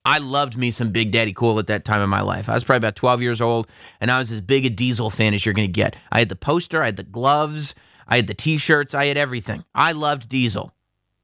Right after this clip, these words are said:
I wanted to put Diesel in my mom's car.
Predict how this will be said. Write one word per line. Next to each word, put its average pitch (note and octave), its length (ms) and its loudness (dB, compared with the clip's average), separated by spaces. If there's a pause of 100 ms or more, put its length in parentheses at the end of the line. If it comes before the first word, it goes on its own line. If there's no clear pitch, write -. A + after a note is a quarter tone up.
(300)
I F#3 120 2
wanted C4+ 180 2
to A3 80 -4
put B2 260 -4
Diesel F3+ 420 2
in D#3 180 -4
my D3 120 0
mom's D3+ 320 -2
car. F3 400 -2